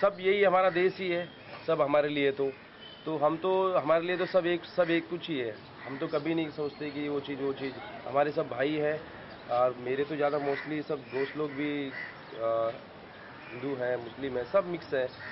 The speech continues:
लेकिन सबके साथ हर त्यौहार हम तो साथ में सेलिब्रेट करते हैं। हमारा दिल अच्छा है तो, और हमारी पार्टी में भी, मैं एक शिवसेना की पोस्टिंग पे हूँ और हमारी पार्टी में भी एक यही है कि मतलब आदित्य साहब ने, हमारे उद्धव साहब जी है, बस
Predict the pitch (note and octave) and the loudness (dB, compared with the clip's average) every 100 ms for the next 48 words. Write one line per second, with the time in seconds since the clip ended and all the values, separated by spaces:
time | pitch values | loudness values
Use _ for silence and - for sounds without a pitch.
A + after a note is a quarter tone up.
0 | - - C#3 D3 D#3+ E3 - E3 E3 D#3 | -12 -6 -4 -4 0 0 0 2 2 4
1 | F3+ E3 D3+ D#3+ D3+ D3 D3 C3+ C3+ D3+ | 2 4 4 4 4 0 2 2 2 2
2 | C3+ C3 C3+ B2+ A#2 G#2+ G#2 G2+ - - | 4 4 4 2 0 -2 -4 -8 -10 -12
3 | - B2+ F#3 F#3 E3+ F#3 E3+ F3+ E3+ E3+ | -4 2 4 4 4 4 4 4 4 4
4 | E3 - D#3+ D#3 D3+ - - - C#3+ D3 | 2 -2 -2 -2 -4 -8 -12 2 4 6
5 | D#3+ D#3+ C3+ C3+ E3 E3+ D#3+ E3 E3 D#3 | 4 6 2 4 2 2 2 2 2 -2
6 | - - C#3 C#3 - C3+ D3+ D3 D3 C#3 | -8 -6 -4 -2 -4 -2 2 2 2 -2
7 | B2+ - C3 A#2+ A2+ A#2 A#2+ - - - | -4 -4 -8 -6 -4 -4 -8 -10 -14 -16
8 | - - - A#2 A#2 A#2 B2 C3+ B2+ B2+ | -18 -18 -8 -2 0 0 0 0 2 -2
9 | D#3 D#3+ D#3+ E3 D#3+ - - - - C#3+ | -2 -4 -2 -2 -4 -12 -16 -14 -8 -2
10 | E3 D#3+ D#3 E3 E3 D3+ C#3+ D#3 D3 D3+ | 0 0 2 2 2 0 0 2 0 -2
11 | D3+ C#3 - - B2 C3+ D3+ C#3+ C#3 C3+ | -6 -8 -10 -6 -4 -2 -2 2 0 2
12 | D3 D3 C#3 C3 C3+ B2+ - - - C3+ | 2 4 4 2 2 0 -6 -14 -2 -2
13 | C3+ C3 A#2+ B2+ A#2+ A#2 - - - - | 2 0 0 0 0 0 -4 -16 -16 -18
14 | - - D3+ | -18 -6 -6